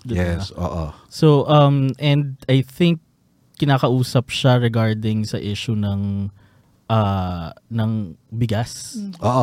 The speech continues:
Speaker 1: dito sa
Speaker 2: oo,
Speaker 1: Philippines.
Speaker 2: oo,
Speaker 1: So,
Speaker 2: oo.
Speaker 1: sana, no,
Speaker 3: Mm.
Speaker 1: ah, eto na yung start na may pakita sa atin talaga ni President.
Speaker 2: Oh,
Speaker 1: Ah.
Speaker 2: yes. Kung talagang unification
Speaker 1: Oo.
Speaker 2: siya, makinig ka dyan. Di ba? Makinig ka rin dyan sa mga
Speaker 1: Mm.
Speaker 2: opposition na iyan.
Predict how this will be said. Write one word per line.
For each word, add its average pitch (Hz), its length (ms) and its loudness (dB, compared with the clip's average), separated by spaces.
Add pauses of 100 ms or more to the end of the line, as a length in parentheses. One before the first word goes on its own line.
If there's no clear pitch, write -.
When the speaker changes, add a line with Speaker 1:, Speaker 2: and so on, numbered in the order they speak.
Speaker 1:
dito 90 100 -6
sa 104 160 -4
Speaker 2:
oo, 98 80 -4
Speaker 1:
Philippines. 98 460 -4
Speaker 2:
oo, 92 180 -2
Speaker 1:
So, 113 120 0
Speaker 2:
oo. 107 400 -2 (720)
Speaker 1:
sana, 175 580 2
no, 117 420 0
Speaker 3:
Mm. - 120 -10
Speaker 1:
ah, 110 360 2
eto 131 220 0
na 143 100 2
yung 131 140 2
start 104 480 -4 (260)
na 127 200 0
may 117 180 0
pakita 110 640 -2
sa 107 240 -2
atin 107 180 -4
talaga 101 320 -6
ni 95 240 -4
President. 90 720 -6 (120)
Speaker 2:
Oh, 202 300 0
Speaker 1:
Ah. 95 140 -14 (280)
Speaker 2:
yes. 147 360 -4 (300)
Kung 233 160 0
talagang 220 300 2
unification 165 840 2
Speaker 1:
Oo. 120 120 4
Speaker 2:
siya, 135 180 2
makinig 147 460 2
ka - 140 0
dyan. 113 420 0 (480)
Di 123 200 0
ba? 139 160 2
Makinig 220 360 2
ka 190 120 0
rin 165 160 2
dyan 139 160 2
sa 139 120 -2
mga 127 200 2
Speaker 1:
Mm. - 100 -8
Speaker 2:
opposition 113 640 0
na 110 120 0
iyan. 90 480 -4